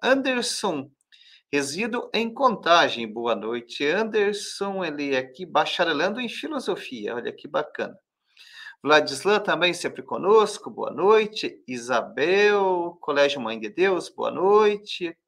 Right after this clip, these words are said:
O José, boa noite, calorosa aqui de Manaus. De fato, imagino que seja bem caloroso. Na semana passada eu estive,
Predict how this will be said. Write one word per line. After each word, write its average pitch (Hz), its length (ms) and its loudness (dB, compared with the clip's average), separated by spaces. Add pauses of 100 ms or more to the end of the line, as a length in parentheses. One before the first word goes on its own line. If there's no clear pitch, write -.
(580)
O 127 140 -4
José, 139 380 4
boa 143 180 4
noite, 214 320 2
calorosa 202 600 4
aqui 202 200 -6
de 226 140 -8
Manaus. 156 480 2
De 190 80 -8
fato, 175 340 2
imagino 165 480 -6
que - 60 -16
seja 175 280 0
bem 175 220 -4
caloroso. 170 800 0 (600)
Na 160 100 4
semana 220 380 4
passada 220 440 6
eu 233 120 8
estive, 190 1080 -2